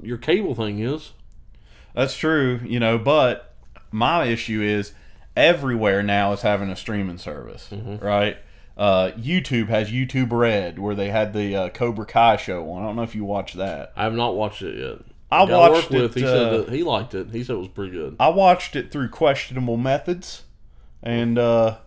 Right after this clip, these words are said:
Speaker 1: <laughs>
Speaker 2: it
Speaker 1: I feel like I should ask
Speaker 2: <laughs> I, I,
Speaker 1: what
Speaker 2: you
Speaker 1: que-
Speaker 2: don't wanna ask what questionable methods I, I, I, you know.
Speaker 1: I mean, were you being interrogated
Speaker 2: It was
Speaker 1: in a
Speaker 2: in a,
Speaker 1: third world
Speaker 2: it, no,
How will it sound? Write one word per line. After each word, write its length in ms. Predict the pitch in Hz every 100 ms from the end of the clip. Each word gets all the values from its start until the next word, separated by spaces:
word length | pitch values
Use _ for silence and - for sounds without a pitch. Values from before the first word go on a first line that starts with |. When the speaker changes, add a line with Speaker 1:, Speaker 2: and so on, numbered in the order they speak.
| - -
Speaker 1:
<laughs> 360 | - - - 101 - - -
Speaker 2:
it 200 | 143 151 - -
Speaker 1:
I 80 | 127 - - - -
feel 180 | - 147
like 180 | 135 131
I 80 | 120
should 200 | - 120
ask 220 | 117 139 -
Speaker 2:
<laughs> 100 | -
I, 420 | 131 - 127 143 156
I, 320 | 156 147 147
Speaker 1:
what 180 | 190 156
Speaker 2:
you 60 |
Speaker 1:
que- 40 | 156
Speaker 2:
don't 180 | 175 165
wanna 160 | 165
ask 260 | 151 151 151
what 120 | 135
questionable 440 | - 151 143 135 131
methods 320 | 135 131 127
I, 120 | 123 117
I, 520 | 120 120 113 117 113
I, 40 | 113 -
you 160 | 123 113
know. 180 | 107 107
Speaker 1:
I 40 | 117
mean, 180 | 117 117
were 120 | 120
you 160 | 120
being 180 | 117 123
interrogated 600 | 110 104 120 135 143 151 175
Speaker 2:
It 20 |
was 120 | 156
Speaker 1:
in 120 | 170
a 60 | 156
Speaker 2:
in 40 | 139
a, 20 |
Speaker 1:
third 0 | 151
world 220 | - 117
Speaker 2:
it, 40 |
no, 60 | 135